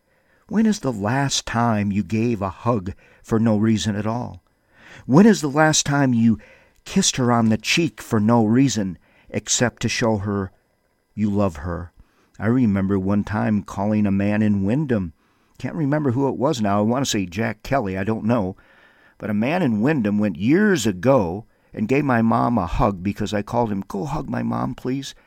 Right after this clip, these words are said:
That was after my dad had passed away. I praise God for friends like that. But hug.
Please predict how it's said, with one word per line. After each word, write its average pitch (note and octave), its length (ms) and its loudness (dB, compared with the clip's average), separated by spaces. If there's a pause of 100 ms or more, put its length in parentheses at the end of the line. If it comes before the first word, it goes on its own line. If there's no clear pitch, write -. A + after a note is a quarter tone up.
(160)
That A2 160 -12
was G#2 140 -8
after G#2 260 -6
my F#2+ 160 -4
dad F#2+ 300 -6
had F2 180 -10
passed E2+ 340 -10
away. F2+ 440 -12 (580)
I A2+ 80 -4
praise A2+ 480 -2
God G#2 460 -6
for - 160 -14
friends F2+ 440 -10
like F2+ 260 -16
that. E2 360 -16 (300)
But F#2 100 -12
hug. F#2 460 -12